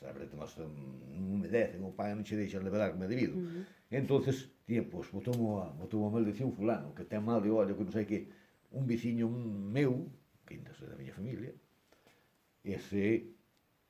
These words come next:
Speaker 1: que salía con a vaca, cando tiña a vaca salida, porque poden ser para levar ao boi,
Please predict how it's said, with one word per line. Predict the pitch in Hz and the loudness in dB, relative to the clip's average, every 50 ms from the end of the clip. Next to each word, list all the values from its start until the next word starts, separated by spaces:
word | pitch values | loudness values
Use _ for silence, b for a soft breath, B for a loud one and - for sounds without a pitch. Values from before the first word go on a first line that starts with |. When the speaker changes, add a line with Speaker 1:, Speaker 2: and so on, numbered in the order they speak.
| _ _ - | _ _ -20
Speaker 1:
que | - - | -18 -12
salía | - 90 85 87 80 | -10 -6 -6 -6 -6
con | 76 80 80 | -6 -4 -4
a | 78 | -2
vaca, | 82 90 87 - - | 0 0 0 0 -4
cando | 76 73 69 | -6 -6 -6
tiña | 67 85 85 | -6 -8 -4
a | 85 82 | -2 -2
vaca | 80 80 95 92 90 - | -2 0 0 -2 -2 0
salida, | 101 95 98 107 110 107 110 107 | -2 0 2 4 4 4 4 2
porque | 107 107 107 104 | 2 2 2 0
poden | 101 95 90 92 92 92 | 0 0 -2 -2 -4 -2
ser | - 101 101 98 | 0 0 0 2
para | - 101 95 | 2 0 2
levar | 90 98 98 101 | 2 2 4 4
ao | 98 95 | 4 4
boi, | 98 107 117 127 135 135 | 4 4 2 2 2 -2